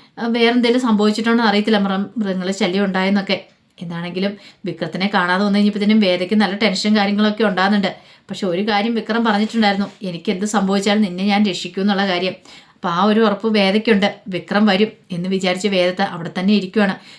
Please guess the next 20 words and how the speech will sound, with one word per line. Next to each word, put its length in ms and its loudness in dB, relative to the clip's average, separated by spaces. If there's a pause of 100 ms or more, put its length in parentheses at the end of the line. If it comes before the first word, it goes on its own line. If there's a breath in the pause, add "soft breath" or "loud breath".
(140 loud breath)
വിക്രം 340 0 (360)
വരും 200 2
എന്നുള്ള 220 4
പ്രതീക്ഷയോട് 580 -2
കൂടിയിട്ട്. 360 -4 (300)
അപ്പം 180 -14
നാളത്തെ 360 -8
വിശേഷമായിട്ട് 640 -4
നാളെ 180 -4
രാവിലെ 300 -4
തന്നെ 140 0
വരാട്ടോ. 300 -2
അപ്പം 480 -10
അറിയണ്ടേ 360 0
വിക്രത്തിന് 460 -2
എന്താ 180 0
സംഭവിച്ചതെന്ന്. 540 0 (100)
ഒരു 160 -6
കാരണവശാലും 500 2
വിക്രം 360 0